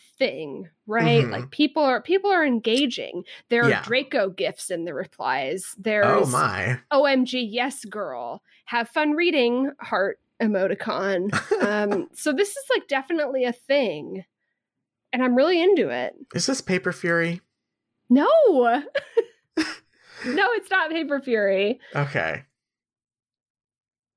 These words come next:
Speaker 2: Yeah, that's, um, huh, three star. I mean, uh, th-, that is the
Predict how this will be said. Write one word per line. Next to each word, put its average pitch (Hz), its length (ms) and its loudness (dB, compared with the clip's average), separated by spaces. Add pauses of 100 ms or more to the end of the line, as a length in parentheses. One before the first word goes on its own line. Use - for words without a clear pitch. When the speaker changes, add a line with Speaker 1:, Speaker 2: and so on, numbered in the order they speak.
Speaker 2:
Yeah, 180 320 2
that's, 160 360 -2
um, 208 380 -4 (1400)
huh, 147 260 0
three 190 260 -6
star. 147 340 -2 (240)
I 202 60 0
mean, 247 200 0
uh, 165 280 -6
th-, 208 240 -6
that 220 180 0
is 294 200 -6
the 202 320 -4